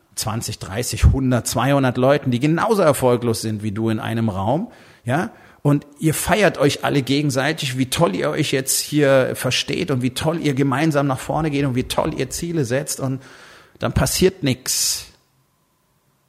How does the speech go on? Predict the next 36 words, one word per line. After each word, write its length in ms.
Weil 120
das 260
alles 380
ist, 300
was 200
passiert. 540
Und 180
weil 160
keiner 460
die 80
Frage 380
stellt, 340
okay, 400
warum 520
bist 260
du 60
denn 200
überhaupt 500
an 160
diesem 280
Punkt? 420
Wa-, 300
wie 160
sieht 240
es 140
denn 220
wirklich 480
aus 180
in 100
deinem 280
Leben? 300
Und 300
hier 180
kommt 200
der 80
Kicker. 420